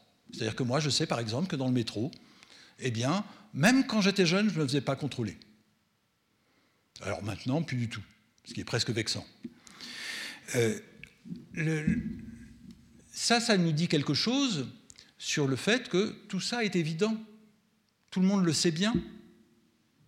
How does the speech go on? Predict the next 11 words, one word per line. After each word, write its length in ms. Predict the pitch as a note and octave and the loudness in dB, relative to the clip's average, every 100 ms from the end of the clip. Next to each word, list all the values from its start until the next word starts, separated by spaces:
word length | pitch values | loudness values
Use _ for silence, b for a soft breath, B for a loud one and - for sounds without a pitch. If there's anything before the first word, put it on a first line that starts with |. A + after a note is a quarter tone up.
| _ _ - | _ _ -2
Tout 100 | F3 | 0
le 80 | E3 | 4
monde 220 | B3+ A3+ | 4 4
a 40 | |
l'expérience, 520 | D#3 C#3+ E3 D3 B3 | 2 0 -2 0 -2
par 100 | - | -2
exemple, 320 | C#3 C3+ A3+ F3 | 0 0 0 -2
en 60 | |
prenant 240 | - D3 C#3 | -2 0 4
le 60 | |
métro, 460 | C#3 C3 - C4 | 4 2 0 -2